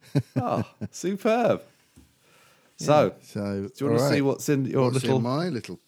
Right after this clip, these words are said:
Speaker 2: package?
Speaker 1: I, I have to
Speaker 2: Oh,
Speaker 1: say
Speaker 2: it's
Speaker 1: it.
Speaker 2: wrapped as well. It's spe-, properly wrapped up.
Speaker 1: Oh, yeah. Well, <laughs>
Speaker 2: Wow.
Speaker 1: you know, that's something you can do on Amazon. <laughs> Which is, is, uh, <laughs> do you want it
Speaker 2: Lovely.
Speaker 1: wrapped?
Speaker 2: Thanks,
Speaker 1: Yeah, why
Speaker 2: mate.
Speaker 1: not?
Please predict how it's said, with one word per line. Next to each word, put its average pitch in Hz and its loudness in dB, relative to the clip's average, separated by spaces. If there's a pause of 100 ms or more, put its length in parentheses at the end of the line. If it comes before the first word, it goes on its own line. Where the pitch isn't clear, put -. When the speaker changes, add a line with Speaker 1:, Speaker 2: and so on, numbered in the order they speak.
Speaker 2:
package? 85 -12 (260)
Speaker 1:
I, 98 -2 (340)
I 123 -8
have 131 2
to 117 -6
Speaker 2:
Oh, 123 -2
Speaker 1:
say 90 2
Speaker 2:
it's 87 -4
Speaker 1:
it. 101 -8
Speaker 2:
wrapped 156 -4
as 95 -12
well. 160 -2
It's 98 -10
spe-, 135 -12
properly 160 -8
wrapped 160 -8
up. 214 -4
Speaker 1:
Oh, 131 6
yeah. 123 6 (140)
Well, 117 2
<laughs> 113 -14
Speaker 2:
Wow. 151 -6 (240)
Speaker 1:
you 143 2
know, 156 4 (280)
that's 127 0
something 127 2
you 123 2
can 127 2
do 123 6
on 104 4
Amazon. 95 0 (240)
<laughs> - -20
Which - -6 (120)
is, - -2
is, - -4
uh, 120 -2
<laughs> - -4 (400)
do - -4
you 190 6
want - 4
it 427 4
Speaker 2:
Lovely. 427 4
Speaker 1:
wrapped? - 0
Speaker 2:
Thanks, - 0
Speaker 1:
Yeah, 240 4
why 120 6
Speaker 2:
mate. 208 2
Speaker 1:
not? - 0